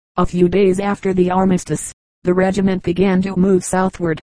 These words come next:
taking station in villages in the vicinity of Varnil-sur-Serre. Illustration,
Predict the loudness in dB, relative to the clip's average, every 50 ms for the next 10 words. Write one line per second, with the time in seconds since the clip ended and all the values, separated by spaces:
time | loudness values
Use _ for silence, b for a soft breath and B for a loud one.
0 | _ _ _ _ -4 -4 -4 -2 -2 -2 -4 -4 -4 -2 -2 -2 0 -2 -2 -2
1 | 0 0 0 0 2 2 2 2 0 0 0 0 2 2 2 0 0 -2 -2 -2
2 | 0 0 0 0 0 0 0 -2 0 2 2 2 2 2 2 2 0 0 -2 -2
3 | -2 -2 -2 -2 -2 -2 -4 -6 -10 _ _ _ _ _ 0 0 2 2 0 -2
4 | -4 -2 -2 -2 -2 -2 -4 -4